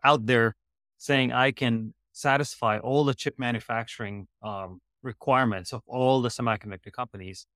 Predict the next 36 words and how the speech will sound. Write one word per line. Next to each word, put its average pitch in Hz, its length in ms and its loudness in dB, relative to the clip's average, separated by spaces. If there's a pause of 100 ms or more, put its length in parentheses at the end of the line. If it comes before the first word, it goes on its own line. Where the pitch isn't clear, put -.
(380)
in 135 140 2
the 120 100 4
U 120 240 4
S 110 280 4
through 120 200 -8
the 101 100 -6
CHIP, - 220 -4 (280)
chips - 220 -4
Act 95 260 -6
that 98 120 -8
was 92 140 -10
built." 80 300 -12 (1040)
But 131 360 4 (680)
it's 151 260 4
more 160 320 4
of 135 140 0
a 123 60 2
jump 107 280 -4
starter. 85 380 -10 (840)
And 123 160 -2
the 127 40 2
jump 170 220 6
starter 127 340 4
is 110 120 -4
to 117 100 -10
say, 107 320 -4
"Okay, 110 300 -4
if - 160 -8
we 165 100 -2
can 180 160 2
have 160 180 4
a 139 60 2
fab, 98 440 -4 (500)
then 127 180 2
the 120 100 0
fab, 135 360 2